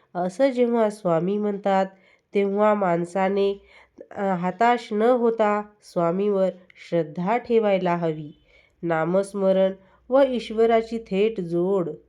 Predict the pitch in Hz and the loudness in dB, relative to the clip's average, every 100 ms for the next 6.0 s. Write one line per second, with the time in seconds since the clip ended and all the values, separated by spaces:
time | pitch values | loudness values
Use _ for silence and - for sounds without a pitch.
0 | _ _ 170 165 160 190 190 180 180 - | _ _ -2 0 0 -2 -2 -2 -4 -10
1 | - _ _ 240 254 285 254 226 226 233 | -20 _ _ 2 4 2 4 2 2 2
2 | 226 208 196 208 202 202 _ - 208 220 | 0 -2 -2 -2 -2 -8 _ -4 0 2
3 | 233 269 247 208 202 202 202 208 208 175 | 0 -2 0 0 0 -4 -2 0 0 0
4 | 165 165 196 196 151 151 _ _ _ _ | -2 -2 -2 -2 -2 -6 _ _ _ _
5 | 170 160 175 208 208 185 190 190 196 190 | -2 0 -2 -4 -4 -4 -4 -6 -4 -6